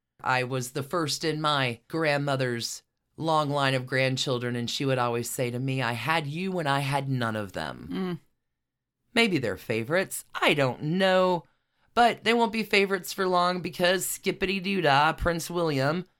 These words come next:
Speaker 1: current Prince of Wales, would be born in nineteen eighty-two. Prince Harry comes along in nineteen eighty-four. Princesses Beatrice and Eugenie would join the family in nineteen eighty-eight and nineteen ninety, respectively.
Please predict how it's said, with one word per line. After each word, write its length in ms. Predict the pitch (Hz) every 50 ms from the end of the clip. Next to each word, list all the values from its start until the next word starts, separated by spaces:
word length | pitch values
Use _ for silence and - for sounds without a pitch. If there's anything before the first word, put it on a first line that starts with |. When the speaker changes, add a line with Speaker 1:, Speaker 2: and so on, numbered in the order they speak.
| _ _ _ _ _
Speaker 1:
current 460 | - 202 170 139 135 131 127 - -
Prince 320 | - 147 147 139 135 - 156
of 200 | 147 147 139 147
Wales, 420 | 175 180 185 180 180 175 - - - - - -
would 160 | - 190 202 175
be 120 | 170 196
born 260 | 175 160 180 175 175
in 100 | 175 170
nineteen 380 | 170 160 156 139 - - 175 160
eighty-two. 800 | 147 139 135 139 139 139 - 226 214 214 208 208 208 190 196 _ _ _ _ _ _ _
Prince 320 | - - 156 135 127 - -
Harry 400 | 156 202 180 180 170 165 175 185
comes 340 | 180 - 175 156 156 151
along 360 | 156 160 156 151 147 147 147 147
in 100 | 139 143
nineteen 400 | 143 135 127 92 - - 151 143
eighty-four. 840 | 131 123 123 123 120 - - - 180 175 175 175 165 165 156 - _ _ _ _ _ _ -
Princesses 840 | - 202 196 190 196 - 180 175 160 - - 165 160 156 147 135 135
Beatrice 640 | - - 190 190 185 - 185 185 175 180 - -
and 300 | - 156 151 147 151 156
Eugenie 580 | 160 202 240 247 208 165 175 156 147 147 156 180
would 160 | 190 185 156
join 320 | 135 139 151 147 147 147 143
the 80 | 139
family 560 | 135 135 143 139 139 135 147 151 151 143 139
in 160 | 131 127 131 131
nineteen 460 | 131 127 127 - - - 147 143 -
eighty-eight 600 | - 139 139 135 135 123 120 127 135 131 135 - -
and 160 | 131 135 135
nineteen 480 | 127 123 - - - - 131 131 135
ninety, 340 | 131 127 131 123 120 120 113
respectively. 960 | 101 98 104 - - - 180 170 - - 175 151 165 170 165 156 160 143 -